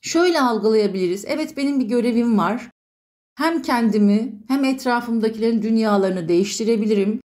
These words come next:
Önceliği kendime değiştirerek yapabilirim ve artık başkalarını da yardım etme zamanım gelmiş bilinci olarak algılanabilir. İlahi güçtür çünkü dokuz rakamı.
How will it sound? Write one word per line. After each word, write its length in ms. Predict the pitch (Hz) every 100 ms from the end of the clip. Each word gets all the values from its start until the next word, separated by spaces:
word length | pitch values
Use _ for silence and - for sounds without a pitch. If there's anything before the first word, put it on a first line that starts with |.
| _ _
Önceliği 560 | 320 349 311 277 294
kendime 480 | 262 262 220 202 170
değiştirerek 680 | 170 185 185 214 220 240 240
yapabilirim 560 | 214 233 196 208 226 254
ve 60 |
artık 460 | 226 294 254 269 185
başkalarını 800 | 220 220 - 233 226 226 233 262
da 80 | 233
yardım 420 | 185 170 160 165
etme 300 | 160 170 165
zamanım 600 | 160 160 160 160 156 156
gelmiş 480 | 185 208 196 214 226 - _ _
bilinci 480 | 185 247 220 208 208
olarak 440 | 277 214 190 247 -
algılanabilir. 920 | 269 220 180 185 277 208 180 202 208
İlahi 520 | 202 220 220 254 220
güçtür 460 | 196 202 - 160
çünkü 320 | 160 160 160 156
dokuz 340 | 160 170 156
rakamı. 640 | 165 156 151 170 277 -